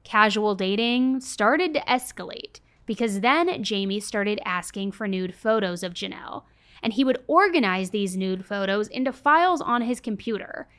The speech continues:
And in something that I have never heard of,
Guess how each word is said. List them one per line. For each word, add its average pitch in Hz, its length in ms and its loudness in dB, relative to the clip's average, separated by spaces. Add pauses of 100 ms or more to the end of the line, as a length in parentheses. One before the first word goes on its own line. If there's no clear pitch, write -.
(260)
And 226 280 0
in 220 180 -4
something 285 360 2
that 220 120 2
I 226 120 6
have 196 220 -2
never 196 440 4
heard - 220 -10
of, - 280 -8